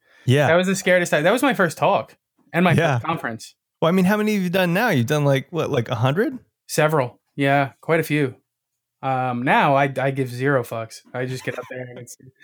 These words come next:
Speaker 2: but, you know, at the time it was, like, React Conf. Like, React Conf is so official. You know, I, I had, like, spoken at, like, a meetup, right? And you're like, you know, you just go up there and, like, put your laptop up and they don't even give you a microphone. React Conf, there's, like, some lady with a clipboard and, like, they have you with, like,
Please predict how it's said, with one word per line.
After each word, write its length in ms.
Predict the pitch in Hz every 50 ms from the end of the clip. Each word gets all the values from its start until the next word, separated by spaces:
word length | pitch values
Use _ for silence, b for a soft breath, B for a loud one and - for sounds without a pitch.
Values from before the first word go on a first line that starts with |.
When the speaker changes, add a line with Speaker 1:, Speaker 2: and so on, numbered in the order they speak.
| B B B
Speaker 2:
but, 160 | 185 185 170 180
you 60 | 190 185
know, 100 | 170 156
at 80 | 147
the 80 | 156 143
time 400 | - - 220 294 294 165 135 139
it 60 | 131
was, 140 | 135 135 131
like, 140 | 135 131 127
React 320 | 127 127 127 123 135 -
Conf. 240 | - 156 156 151 151
Like, 140 | 139 120 120
React 200 | 151 214 277 277
Conf 200 | 349 349 - 240
is 100 | 196 -
so 160 | - 190 180
official. 540 | 156 - - 190 254 - - - - - _ _ _ _ _ _ _ _ -
You 80 | 165
know, 80 | 156 151
I, 300 | 143 147 165 156 156 185
I 20 |
had, 100 | 202 202
like, 140 | 202 185 185
spoken 260 | - 170 160 160 180
at, 60 | 170
like, 80 | 143 139
a 40 | 127
meetup, 460 | 120 123 135 139 151 151 156 156 156 - _ -
right? 260 | 135 127 135 147 135
And 160 | 131 139 135
you're 140 | 131 131 131
like, 260 | 127 127 123 120 120 _ _ _ _ _ _ _ _ -
you 180 | 120 120 139 131
know, 40 |
you 120 | 123 123 123
just 180 | 127 127 -
go 140 | - 139 131
up 80 | 131 -
there 160 | 135 127 127
and, 80 | 123 123
like, 160 | 120 123 -
put 100 | - -
your 240 | 139 135 127 123 120
laptop 580 | 120 127 127 131 135 - - 127 123 123 -
up 220 | 127 123 123 120 -
and 340 | 123 120 120 120 120 120 120 -
they 80 | 131
don't 140 | 127 131 127
even 180 | 123 123 123 123
give 120 | 127 127
you 80 | 123 120
a 20 |
microphone. 560 | 117 123 131 127 - 131 - 131 123 120 117 B B B B B B B B B _ -
React 320 | 147 147 143 147 170 -
Conf, 260 | - 156 127 127 127
there's, 140 | - 139 135
like, 140 | 139 131 -
some 140 | - 151 131
lady 260 | 131 135 135 143 143
with 100 | 143 127
a 40 | 123
clipboard 640 | - - 139 139 135 - 143 143 147 151 151 151 b b b b b b
and, 220 | 139 135 135 127
like, 220 | 123 120 120 120
they 120 | - 139 127
have 160 | 127 127 135
you 180 | 143 139 139 135
with, 160 | 135 135 -
like, 140 | 135 131